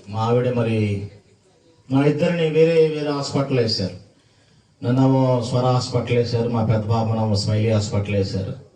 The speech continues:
ఆ అమ్మాయికి ఎక్కడ ఉందో నాకు తెలియదు, నేను ఎక్కడ ఉన్నా ఆ అమ్మాయికి తెలియదు. అలాంటి పరిస్థితుల్లో కూడా మరి దేవుడు నా భార్యకి మంచి ధైర్యాన్ని, మంచి బలాన్ని ఇచ్చి, మా ఇద్దరి కొరకు ఆమె తిరగటం.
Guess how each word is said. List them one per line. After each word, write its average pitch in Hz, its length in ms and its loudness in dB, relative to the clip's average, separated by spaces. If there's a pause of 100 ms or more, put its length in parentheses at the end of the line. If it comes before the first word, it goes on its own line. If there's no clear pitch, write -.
(580)
ఆ 110 80 -2
అమ్మాయికి 131 420 2
ఎక్కడ 127 300 0
ఉందో 123 120 -4
నాకు 127 260 0
తెలియదు, 135 300 2
నేను 120 200 -2
ఎక్కడ 113 180 -4
ఉన్నా 113 180 0
ఆ 107 60 0
అమ్మాయికి 101 300 0
తెలియదు. 90 340 -2 (120)
అలాంటి 113 280 0
పరిస్థితుల్లో 117 540 0
కూడా 113 480 0 (1200)
మరి 139 240 2
దేవుడు 156 760 2
నా 135 120 0
భార్యకి 139 360 2
మంచి 151 420 -2 (640)
ధైర్యాన్ని, 120 580 2
మంచి 110 300 -2
బలాన్ని 120 420 0
ఇచ్చి, 107 500 -2 (120)
మా 135 160 0
ఇద్దరి 156 280 2
కొరకు 143 320 0
ఆమె 120 360 -2
తిరగటం. 101 420 -2